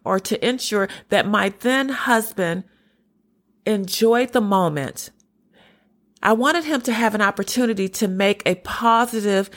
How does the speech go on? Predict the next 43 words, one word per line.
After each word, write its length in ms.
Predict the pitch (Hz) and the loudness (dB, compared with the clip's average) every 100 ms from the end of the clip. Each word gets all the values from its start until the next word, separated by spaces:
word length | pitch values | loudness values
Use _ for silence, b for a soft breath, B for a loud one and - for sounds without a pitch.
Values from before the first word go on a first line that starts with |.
| B | B
transition 500 | - 226 190 196 220 | -4 0 0 0 -2
from 200 | 214 202 | -4 -2
our 100 | 170 - | 0 2
old 200 | 208 220 | 2 2
home 200 | 220 190 | 0 -2
to 120 | - | -2
our 100 | 185 | -2
new 260 | 170 214 294 | -2 -2 0
home 400 | 254 202 170 180 B B B | 2 4 4 0 B B B
by 200 | - 202 | 0 2
welcoming 680 | 190 190 226 277 269 233 226 | 2 4 2 2 0 0 0
and 340 | - 196 196 190 | 0 0 0 -2
embracing 600 | 190 185 190 190 - 180 | -6 -4 -4 -4 -6 -8
the 100 | 170 | -6
change. 640 | - 226 233 175 139 - B B 214 | -6 -2 -2 -2 -8 -12 B B -4
And 120 | 208 | 0
with 160 | 208 214 | 0 2
that, 200 | 302 269 | 2 2
I 120 | - | 2
had 140 | 392 392 | 0 -4
to 60 | |
change 360 | 233 247 214 208 | -4 -2 -2 -4
my 300 | 196 202 262 | -2 2 2
attitude 480 | - 196 190 226 202 | 2 0 0 -2 0
in 160 | 180 185 | -2 -4
terms 320 | - 220 196 | -2 -2 -2
of 60 | |
how 180 | 196 202 | 0 2
I 200 | - 208 | 4 4
was 200 | 196 180 | 2 -2
dealing 300 | - 196 196 | 0 0 0
with 140 | 175 - | -4 -2
him 220 | 208 185 | -2 -2
and 200 | 180 170 | -4 -4
talking 400 | 220 202 - 185 | 0 0 0 -6
to 160 | 180 | -6
him. 480 | 175 220 262 117 185 b b b b | -4 0 0 0 -4 b b b b
'Cause 200 | - 226 | -4 0
again, 400 | 226 220 320 190 | 2 2 2 2
he 160 | 180 214 | 0 2
wasn't 340 | 226 240 262 | 2 2 -2
used 320 | 254 453 - - | 2 2 2 2
to 220 | 175 | 2